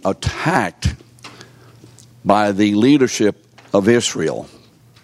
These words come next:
The attack is going to be different the next time, but the attack up to this point has been the questioning of his authority.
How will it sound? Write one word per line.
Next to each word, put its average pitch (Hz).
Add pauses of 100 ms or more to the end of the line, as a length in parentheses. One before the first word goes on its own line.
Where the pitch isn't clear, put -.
(1120)
The 113
attack 147
is 113
going 123
to 107
be 101
different 107
the 101
next 123
time, 87 (960)
but 101
the 113
attack 135 (120)
up 123
to 107
this 113
point 123
has 98
been 95 (300)
the 101
questioning 127
of 107
his 110
authority. 110